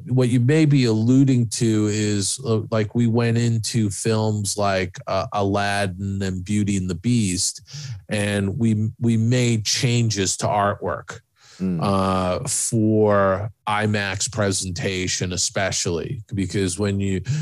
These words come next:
Speaker 1: when you were to blow up those films onto an imax screen, uh, some of the things that the filmmakers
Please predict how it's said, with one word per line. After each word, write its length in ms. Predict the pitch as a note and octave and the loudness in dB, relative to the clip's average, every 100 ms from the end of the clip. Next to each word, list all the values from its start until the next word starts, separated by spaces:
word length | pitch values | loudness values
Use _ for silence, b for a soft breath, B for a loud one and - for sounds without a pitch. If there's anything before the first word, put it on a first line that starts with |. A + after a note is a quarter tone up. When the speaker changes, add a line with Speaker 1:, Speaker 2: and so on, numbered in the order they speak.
| B2+ | -2
Speaker 1:
when 160 | A2 A2 | 0 2
you 300 | A2+ A2 G#2+ | 2 2 2
were 180 | G#2+ G#2 | 2 2
to 120 | G2 | 0
blow 520 | F#2 - A#2+ C3 B2+ | -2 0 2 4 4
up 240 | B2 A2 | 2 -2
those 340 | - A2 G#2 - | -2 0 0 -2
films 840 | - C3 B2+ A2 G2+ F#2+ F#2+ - - | -4 0 0 2 0 -2 -4 -6 -6
onto 760 | G2 G2+ G#2 G#2 - G#2+ G2 | -6 -2 -2 -2 -2 -2 0
an 160 | F#2+ F#2 | 0 -2
imax 720 | F#2 G2 G#2 G2+ F#2+ F#2 F#2 | -2 -2 -4 -4 -4 -6 -4
screen, 800 | - - - C3 A#2+ F#2+ F2 E2+ B C#3 B2+ - | -4 -2 0 2 2 0 -2 -4 B -8 -8 -4
uh, 420 | G2+ F#2+ F#2 E2 | 0 0 0 -2
some 400 | C3+ - C#3 C3 | -2 0 2 4
of 80 | C3 | 4
the 100 | A#2 | 2
things 640 | G#2 B2+ A#2+ A#2 A#2 G#2+ - | 0 0 0 2 0 -2 -2
that 340 | G#2 G2+ G2 - | 0 0 -2 -6
the 100 | G#2 | -6
filmmakers 1200 | - A#2+ A2+ A2+ A2 G#2 G2 G#2+ G#2 G2+ F#2+ - | -2 0 2 2 0 0 -2 0 2 2 -2 -4